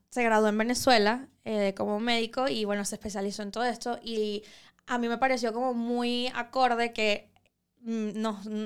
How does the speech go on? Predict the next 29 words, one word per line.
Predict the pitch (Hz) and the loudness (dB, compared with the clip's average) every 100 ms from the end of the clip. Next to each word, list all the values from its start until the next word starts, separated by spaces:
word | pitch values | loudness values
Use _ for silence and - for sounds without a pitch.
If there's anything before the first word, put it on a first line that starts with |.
| - | -10
o | 226 | -6
sea, | 254 240 196 - - - | 2 4 4 -2 -20 0
yo | 214 277 | 4 6
quería | 311 311 | 6 6
entender | 311 294 247 220 220 | 6 4 4 4 6
la | 254 | 8
verdad | 240 220 226 | 8 8 6
y | 247 | 4
por | 226 202 | 2 2
ahí, | 202 | 2
porque, | 208 240 254 | 0 -4 -8
tú | 320 | -6
sabes, | 453 415 | -4 -2
uno | 427 | -2
siempre | 466 440 | -4 -4
quiere | 440 392 | -2 0
hablar | 381 370 359 | 0 0 -2
que | 370 | -6
sí, | 359 285 | -8 -6
ay, | 311 339 330 | -4 -4 -6
que | 277 | -8
el | 233 | -10
sexo, | - - 302 - - | -8 -10 -10 -12 -10
que | |
la | 208 | -10
cuestión, | 196 196 285 277 | -10 -8 -6 -6
que | 240 | -6
la | 208 | -8
huevona, | 196 202 302 | -6 -4 -6